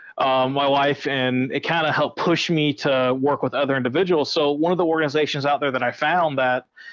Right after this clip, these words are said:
um, I've been volunteering with, and they're, they're growing. They do a podcast every week as well. So, um, feel free to check 'em out, but it's called Walk the Talk America.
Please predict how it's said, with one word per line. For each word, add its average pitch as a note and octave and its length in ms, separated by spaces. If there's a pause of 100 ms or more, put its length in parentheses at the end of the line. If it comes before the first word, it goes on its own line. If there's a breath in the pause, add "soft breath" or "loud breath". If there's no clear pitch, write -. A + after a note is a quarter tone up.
(320 loud breath)
um, B2 480
I've C3 120
been B2+ 160
volunteering C#3 540
with, C3+ 300
and B2+ 460
they're, C#3 400
they're C#3+ 160
growing. D3 400
They D3+ 140
do D3+ 160
a C3 60
podcast D3+ 680
every A3 260
week D3 220
as F3 100
well. D3 300
So, B2+ 460
um, B2 420 (380)
feel D3+ 140
free D3 180
to C3+ 60
check C#3+ 180
'em C#3 80
out, C3 160
but C3+ 80
it's B2 120
called C3 480
Walk C3+ 260
the D3 60
Talk C3 280
America. C3 480